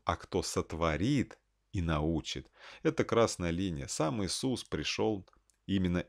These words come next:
для этого, Он и пришёл во плоти, чтоб дать нам пример.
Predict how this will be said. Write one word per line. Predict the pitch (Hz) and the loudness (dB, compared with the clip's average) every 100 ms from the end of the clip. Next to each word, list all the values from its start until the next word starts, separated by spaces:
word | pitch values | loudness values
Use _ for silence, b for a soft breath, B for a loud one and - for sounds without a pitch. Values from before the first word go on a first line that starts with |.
| _ | _
для | 90 92 101 | 0 2 2
этого, | - 135 - 101 92 | 2 0 2 0 0
Он | - 98 87 | 0 0 -2
и | 82 | -4
пришёл | 92 92 - 98 | -4 -2 0 0
во | 73 82 | 2 -2
плоти, | - 87 92 120 120 - 71 69 - | -2 -2 2 2 0 -4 -8 -8 -16
чтоб | - 82 67 | -4 -4 -2
дать | 73 95 101 - | 2 2 2 0
нам | 82 71 | -4 -4
пример. | - 78 78 71 87 92 73 | -4 -4 -2 -4 -4 -4 -6